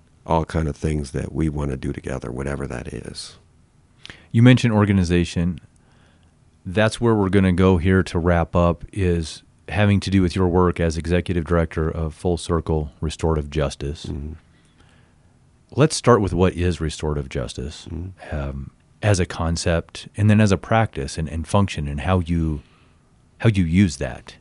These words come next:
Speaker 1: Mm-hmm. So, res-, Full Circle Restorative Justice is, um,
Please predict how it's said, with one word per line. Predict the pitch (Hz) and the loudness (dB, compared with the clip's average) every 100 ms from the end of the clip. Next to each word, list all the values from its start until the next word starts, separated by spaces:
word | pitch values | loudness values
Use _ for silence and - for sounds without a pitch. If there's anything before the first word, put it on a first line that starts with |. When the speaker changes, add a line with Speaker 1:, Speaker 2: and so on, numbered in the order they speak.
| - | -12
Speaker 1:
Mm-hmm. | 85 78 80 _ _ _ _ _ _ _ _ _ _ - - - - | -10 -10 -14 _ _ _ _ _ _ _ _ _ _ -20 -20 -20 -8
So, | - 143 120 62 - 87 | 2 4 4 0 -16 -14
res-, | 110 104 110 | -4 -2 -2
Full | - - 160 | -4 2 4
Circle | 156 135 | 6 4
Restorative | 104 - 113 92 | 4 6 6 6
Justice | 117 - 85 - | 4 2 -4 -2
is, | 107 101 92 - - - - - - | 2 4 4 0 -12 -20 -20 -20 -10
um, | 95 92 - - | -4 -4 -4 -6